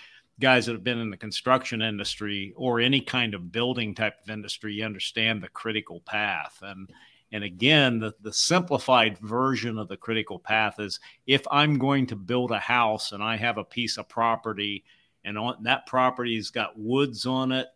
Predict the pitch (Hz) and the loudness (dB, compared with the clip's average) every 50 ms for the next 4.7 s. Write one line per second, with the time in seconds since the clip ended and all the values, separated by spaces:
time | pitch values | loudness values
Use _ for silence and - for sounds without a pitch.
0 | _ _ _ _ - 104 107 107 107 107 107 107 104 104 101 90 - - - 120 | _ _ _ _ -8 -6 -6 -4 -2 -2 -2 -4 -4 -6 -8 -10 -10 -12 -6 -6
1 | 120 113 101 90 - 117 127 131 131 131 131 131 131 120 117 117 _ _ _ _ | -4 -4 -4 -6 -2 0 2 2 2 2 2 0 0 0 -2 -4 _ _ _ _
2 | _ _ _ _ _ _ - 104 101 98 95 - _ _ _ _ _ - 135 135 | _ _ _ _ _ _ -6 -6 -4 -4 -8 -12 _ _ _ _ _ 2 4 4
3 | 131 127 98 107 123 127 127 110 113 98 110 113 117 117 113 - 113 98 95 92 | 4 4 2 2 2 0 2 0 -2 -2 0 2 2 2 0 -2 -8 -8 -8 -10
4 | - 107 98 87 80 - - - 117 107 107 101 - | -10 -10 -10 -10 -12 -12 -10 -8 -6 -6 -6 -6 -10